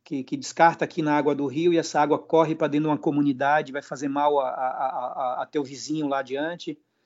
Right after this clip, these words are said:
Então tem uma coisa de responsabilidade, né? Ah, o ato de comer, quando a gente tá no mercado, que a gente escolhe esse ou aquele produto, a gente tem uma responsabilidade. É, parece pequeno,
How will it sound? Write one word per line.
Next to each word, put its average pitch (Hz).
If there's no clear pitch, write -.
Então 277
tem 294
uma 311
coisa 214
de 190
responsabilidade, 180
né? 160
Ah, 160
o 151
ato 185
de 180
comer, 151
quando 196
a 190
gente 214
tá 208
no 208
mercado, 160
que 143
a -
gente 139
escolhe 135
esse 170
ou 139
aquele 131
produto, 135
a -
gente 165
tem 170
uma 180
responsabilidade. 156
É, 131
parece 156
pequeno, 175